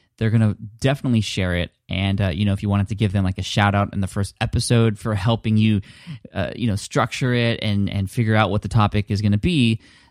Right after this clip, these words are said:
then that would be, that would be sweet. I mean, those are people who are gonna share that content and who are gonna be fans for life. Now, beyond that, you also have to look inward too. What's most interesting to you? Because a podcast is a huge challenge. It's not just something you could,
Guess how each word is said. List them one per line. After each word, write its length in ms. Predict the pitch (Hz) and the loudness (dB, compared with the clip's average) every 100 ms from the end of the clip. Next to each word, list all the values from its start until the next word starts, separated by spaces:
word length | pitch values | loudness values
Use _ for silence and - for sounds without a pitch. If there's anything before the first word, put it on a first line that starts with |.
| - | -2
then 120 | 135 | 2
that 100 | 151 | 2
would 80 | 165 | 0
be, 140 | 151 _ | -2 _
that 100 | - | -2
would 80 | - | -2
be 80 | 170 | -2
sweet. 360 | 160 139 185 - | -4 -2 -2 2
I 20 | |
mean, 160 | 107 | 4
those 180 | 104 120 | 4 4
are 240 | 123 123 - - | 2 0 -4 -6
people 220 | 117 120 | -2 2
who 80 | 117 | 2
are 60 | |
gonna 160 | 110 104 | 2 0
share 560 | - 107 107 117 127 - | -2 -2 0 0 -4 -6
that 320 | 110 101 104 - _ | -2 0 -2 -6 _
content 500 | - 101 104 135 135 | -2 0 2 0 2
and 360 | 113 107 104 - | 4 4 2 -2
who 140 | 113 | -2
are 80 | 107 | 0
gonna 160 | 117 | 0
be 320 | 113 117 117 - _ | 0 -2 -4 -6 _
fans 300 | - 101 131 | -4 -2 -2
for 100 | - | -4
life. 400 | 151 196 - _ _ _ _ - _ | -8 -8 -12 _ _ _ _ -20 _
Now, 100 | - | 0
beyond 280 | 127 185 233 | 2 2 4
that, 140 | 143 | 4
you 100 | 131 | 6
also 180 | 127 135 | 4 4
have 100 | 123 | 0
to 60 | 113 | 0
look 160 | 98 | -2
inward 300 | - 95 87 | -2 -2 -2
too. 160 | - - | -4 -4
What's 300 | 101 - - | -2 -2 -2
most 340 | 170 151 143 | 0 0 -2
interesting 460 | - 113 117 - 107 | -2 -2 -2 -2 -2
to 140 | 104 | -2
you? 100 | 101 | -4
Because 260 | 92 101 117 | -6 -4 -4
a 60 | 117 | -4
podcast 640 | - 160 175 - 180 - | -4 -4 -2 -2 -4 -2
is 160 | 120 113 | -4 -2
a 20 | |
huge 380 | 110 113 107 - | -2 -2 -4 -4
challenge. 420 | 101 65 - 107 | -6 -6 -6 -6
It's 140 | 113 | -2
not 160 | 151 160 | -2 0
just 160 | 151 | -2
something 260 | - 127 127 | -2 -2 0
you 140 | 120 | -2
could, 300 | 107 120 104 | 0 0 0